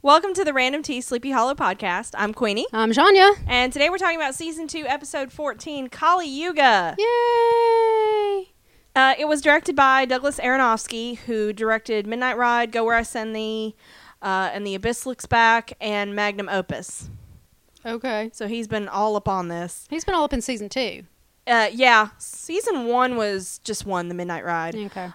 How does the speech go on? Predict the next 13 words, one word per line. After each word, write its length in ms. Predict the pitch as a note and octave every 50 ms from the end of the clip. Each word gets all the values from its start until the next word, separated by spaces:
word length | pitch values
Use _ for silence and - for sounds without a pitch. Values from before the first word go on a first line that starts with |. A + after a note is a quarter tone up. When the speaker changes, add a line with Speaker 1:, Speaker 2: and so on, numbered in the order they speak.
| _ _
Speaker 1:
Um, 400 | B3+ B3+ B3+ B3+ B3+ B3+ B3 B3 A#3+
the 120 | A#3 B3+
story 400 | A#3 - - F4+ F#4 G4+ G#4 G4+
was 160 | F#4+ F4+ D#4+ -
by 220 | - D4+ C#4+ C#4+
Heather 300 | C#4+ C#4+ D#4 D4 C#4 C#4+
Renier, 600 | C#4 C4+ C4 C4 C4 B3+ B3+ C4 C4 C4+ C4+ C4+
who 200 | A#3+ - C4 A#3+
wrote 380 | A3+ A3 A3+ A3 A3+ A3 A3 -
Midnight 380 | - A#3+ A#3 A#3+ B3+ B3+ A#3+
Ride, 340 | A3+ A#3 A3+ A3+ A3+ A3+ A3+
Indispensable 600 | - - A3+ B3 B3 - - C#4+ C4 - - C#4
Man, 520 | C4 A#3+ A3+ A3+ A3 A3 A3 A3 A3 A3